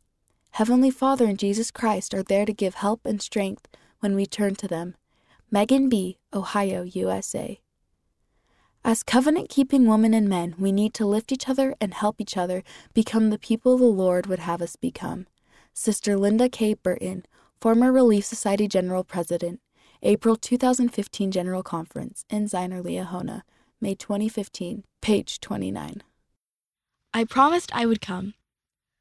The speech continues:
Speaker 2: I have always wanted to share the gospel with others, but for many years I wasn't successful,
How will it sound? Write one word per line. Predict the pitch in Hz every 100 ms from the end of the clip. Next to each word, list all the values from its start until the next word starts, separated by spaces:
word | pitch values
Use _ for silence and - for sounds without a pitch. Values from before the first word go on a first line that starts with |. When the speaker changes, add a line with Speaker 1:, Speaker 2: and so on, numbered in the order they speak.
| _ _
Speaker 2:
I | 269
have | 277 262
always | 311 381 302
wanted | 262 262 240
to | 226
share | - 233
the | 208
gospel | 196 202 - 214 220
with | -
others, | - 214 202 - - - - - _ -
but | 254
for | 285
many | 269 320 302
years | 226 214
I | -
wasn't | 202 208 214 240
successful, | 226 226 247 254 - 196